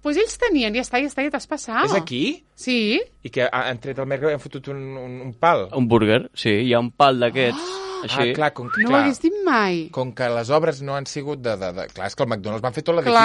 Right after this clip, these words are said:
Speaker 2: l'edifici, com que aquí
Speaker 1: clar,
Speaker 2: no han hagut
Speaker 1: aquí
Speaker 2: de
Speaker 1: ja
Speaker 2: fotre
Speaker 1: hi era.
Speaker 2: res, doncs no han vist que estaven
Speaker 3: No, però ho
Speaker 2: fent
Speaker 3: han
Speaker 2: obres.
Speaker 3: tirat, eh?
Speaker 2: Eh?
Speaker 3: Sí, sí, l'han tirat. Això és un pàrquing, ara.
Speaker 1: Estic molt
Speaker 2: A mi em
Speaker 1: nerviosa.
Speaker 2: sorprèn no haver vist
Speaker 1: Estic
Speaker 2: aquestes
Speaker 1: molt
Speaker 2: obres.
Speaker 1: nerviosa. Li vaig a preguntar al meu germà si ho sabia.
Speaker 2: <laughs> No.
Speaker 1: No, no, és que estic molt nerviosa.
Speaker 2: Jo vaig pensar que em fo-, em prenien el pèl el, el meu pare i el meu germà.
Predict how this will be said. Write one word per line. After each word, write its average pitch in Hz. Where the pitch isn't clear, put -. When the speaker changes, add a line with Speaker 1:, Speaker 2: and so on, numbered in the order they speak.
Speaker 2:
l'edifici, 180
com 120
que 107
aquí -
Speaker 1:
clar, 208
Speaker 2:
no 190
han 135
hagut 135
Speaker 1:
aquí 226
Speaker 2:
de 220
Speaker 1:
ja 220
Speaker 2:
fotre 208
Speaker 1:
hi 180
era. 175
Speaker 2:
res, 151
doncs 139
no 120
han 135
vist 123
que -
estaven 135
Speaker 3:
No, 110
però 123
ho 113
Speaker 2:
fent 113
Speaker 3:
han 117
Speaker 2:
obres. 117
Speaker 3:
tirat, 131
eh? 90
Speaker 2:
Eh? 110
Speaker 3:
Sí, 123
sí, 131
l'han 120
tirat. 135
Això 131
és 185
un 185
pàrquing, 127
ara. 107
Speaker 1:
Estic 180
molt 190
Speaker 2:
A 185
mi 175
em 170
Speaker 1:
nerviosa. 175
Speaker 2:
sorprèn 139
no 165
haver 113
vist 156
Speaker 1:
Estic 165
Speaker 2:
aquestes 208
Speaker 1:
molt 175
Speaker 2:
obres. 240
Speaker 1:
nerviosa. 185
Li 202
vaig 196
a 226
preguntar 240
al 190
meu 190
germà 175
si 190
ho 202
sabia. 165
Speaker 2:
<laughs> -
No. 110
Speaker 1:
No, 208
no, 202
és 190
que 202
estic 190
molt 202
nerviosa. 180
Speaker 2:
Jo 110
vaig 147
pensar 170
que 139
em 123
fo-, 110
em 107
prenien 104
el 98
pèl 151
el, 117
el 98
meu 101
pare 101
i -
el 98
meu 98
germà. 87